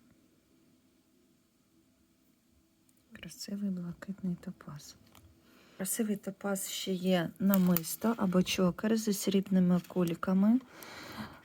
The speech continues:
Ось такий, тисяча шістсот гривень вартість. І тут багато срібних кульок, приблизно п'ять міліметрів намистинка. Вони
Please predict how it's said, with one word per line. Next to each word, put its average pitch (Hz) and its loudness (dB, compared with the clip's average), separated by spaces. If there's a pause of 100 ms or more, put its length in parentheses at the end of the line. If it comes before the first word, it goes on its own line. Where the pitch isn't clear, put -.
(180)
Ось 196 0
такий, 180 -2 (160)
тисяча 220 2
шістсот 196 0
гривень 180 6
вартість. 156 -8 (100)
І 175 -8
тут 202 -4
багато 180 -2
срібних 170 -6
кульок, 247 0
приблизно 185 2
п'ять 180 2
міліметрів 175 4
намистинка. 190 4 (760)
Вони 202 4